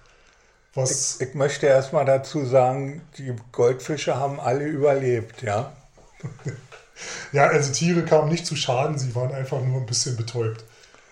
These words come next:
Speaker 2: Ja, ja, es gab für alle Olympiamedaillengewinner, äh,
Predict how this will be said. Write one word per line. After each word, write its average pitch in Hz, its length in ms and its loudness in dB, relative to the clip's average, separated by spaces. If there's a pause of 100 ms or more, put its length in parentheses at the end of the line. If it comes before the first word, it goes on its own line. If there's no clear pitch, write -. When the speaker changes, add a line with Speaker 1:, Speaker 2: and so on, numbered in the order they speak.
(1000)
Speaker 2:
Ja, 104 440 -4 (480)
ja, 131 180 4
es 123 320 -2
gab 135 400 0 (760)
für 127 300 -4
alle 143 480 2 (920)
Olympiamedaillengewinner, 151 2500 -2 (1200)
äh, 131 420 0